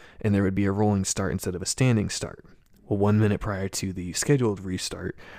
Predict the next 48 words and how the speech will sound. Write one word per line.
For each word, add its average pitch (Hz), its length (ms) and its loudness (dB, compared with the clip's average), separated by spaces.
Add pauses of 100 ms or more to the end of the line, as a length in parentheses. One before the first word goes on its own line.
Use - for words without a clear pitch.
(100)
race 104 200 4
control 95 320 0
suspends 101 480 -2
the 92 100 -2
restart 87 440 0
without 95 260 -4
a 90 80 -2
definite 113 420 2
timeline 92 440 -4
for 98 120 -8
resuming 95 400 -4
the - 80 -10
race, 92 380 -2 (360)
with - 140 2
a 104 60 6
minimum 113 380 6
of 104 100 0
ten 113 260 2
minutes 107 360 2
notice 95 380 -4
required 95 520 -2 (380)
to - 100 0
be 131 100 8
given 110 260 4
for 90 200 -6
a 87 60 -4
restart. 110 600 -4 (360)
Sebastian 104 580 0
Vettel's 98 340 -4
team 101 280 2
got 92 160 -4
on 95 100 0
the 98 80 -2
radio 98 380 0
and 98 100 0
told 101 200 0
him 98 80 -2
they 104 120 2
think 104 260 0
the 95 100 -8
restart 95 360 -2
would 92 120 -4
be 101 120 -2
at 92 160 -6
least 110 260 -2
thirty 95 220 -6
minutes 98 320 -2
away 92 300 -4